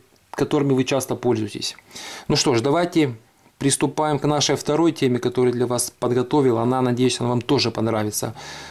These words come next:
Вот она. <clears throat> Это для тех, кто любит порыбачить и любит водный, подводный мир. Under the Sea называется эта тема.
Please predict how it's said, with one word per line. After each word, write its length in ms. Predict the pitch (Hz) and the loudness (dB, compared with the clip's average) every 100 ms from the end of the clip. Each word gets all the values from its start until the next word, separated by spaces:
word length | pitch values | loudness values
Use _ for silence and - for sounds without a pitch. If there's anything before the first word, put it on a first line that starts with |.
| - | -8
Вот 280 | 113 139 123 | -2 0 0
она. 240 | 107 104 120 170 - | -4 -2 0 0 0
<clears throat> 460 | 165 143 107 - - | 0 0 -4 -10 -6
Это 220 | 135 151 | 0 2
для 120 | 139 | 2
тех, 220 | 147 165 | 2 0
кто 160 | - 143 | 2 0
любит 280 | 135 131 - | 2 0 0
порыбачить 600 | 131 135 139 151 127 123 | 0 0 0 -2 -2 -2
и 20 | |
любит 300 | 123 127 120 | -2 -2 -2
водный, 520 | 113 131 147 120 127 | 0 2 2 0 -2
подводный 800 | - - 110 113 120 123 120 120 | -2 -4 -6 -2 0 0 0 0
мир. 380 | 110 110 107 - _ - - - - - | 2 2 0 -4 _ -20 -16 -14 -12 -2
Under 320 | 156 156 147 | 0 2 2
the 200 | 127 135 | 2 0
Sea 400 | 131 - 139 110 | 0 2 2 2
называется 640 | 104 107 110 110 107 - | -2 -2 0 0 -2 0
эта 260 | 110 107 120 | 0 0 -2
тема. 480 | - 165 170 143 | 2 2 2 0